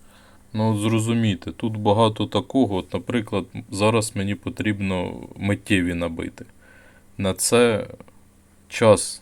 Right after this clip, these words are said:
забирає. Час забирає ця процедура. Я ж не буду це показувати. Так само не буду знімати це.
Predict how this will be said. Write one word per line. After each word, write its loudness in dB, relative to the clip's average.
забирає. 0
Час 0
забирає -2
ця -8
процедура. -6
Я -2
ж -4
не 0
буду -2
це -2
показувати. -6
Так -10
само 2
не 0
буду 0
знімати 4
це. -10